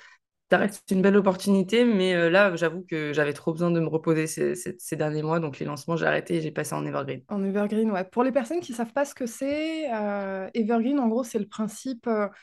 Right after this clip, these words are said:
Speaker 2: euh, d'avoir une formation accessible toute l'année avec des tunnels de vente automatisés. Euh, donc, ça commence, euh, par exemple, par un webinaire, euh, ensuite avec, euh, des emails, et cetera. Et en fait, on peut avoir accès à la formation toute l'année. Du coup, on n'a pas le momentum marketing,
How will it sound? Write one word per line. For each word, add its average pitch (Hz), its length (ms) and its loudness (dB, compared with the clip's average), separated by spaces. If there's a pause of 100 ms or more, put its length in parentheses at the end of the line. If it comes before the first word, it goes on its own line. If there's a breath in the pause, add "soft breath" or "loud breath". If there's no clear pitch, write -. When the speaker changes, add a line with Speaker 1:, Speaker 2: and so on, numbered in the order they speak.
(260 loud breath)
Speaker 2:
euh, 196 100 -4
d'avoir 208 320 0
une 220 180 0
formation 226 560 -2
accessible 214 920 -2
toute 233 200 -6
l'année 240 460 4
avec 233 420 0
des 202 220 2
tunnels 233 340 4
de 226 120 4
vente 233 480 -2
automatisés. 220 640 0 (560 soft breath)
Euh, 202 680 -8
donc, 190 240 -4
ça 208 120 -4
commence, 208 520 -2
euh, 190 120 0
par 170 160 -4
exemple, 190 400 -4
par 165 180 -4
un 147 100 -6
webinaire, 156 600 0 (420 loud breath)
euh, 170 220 -4
ensuite 185 380 -6
avec, 185 340 -2
euh, 175 200 -4
des 202 240 0
emails, 202 400 2
et 180 80 -4
cetera. 202 600 0
Et 202 60 0
en 180 80 -4
fait, 233 240 -2
on 180 180 -4
peut 262 140 -2
avoir 240 200 2
accès 208 220 -2
à 214 60 2
la 196 80 0
formation 202 420 -2
toute 226 200 -8
l'année. 220 280 2
Du 220 140 0
coup, 269 200 -4
on 226 140 4
n'a 202 160 2
pas 262 380 0
le 240 240 2
momentum 240 640 4
marketing, 220 720 0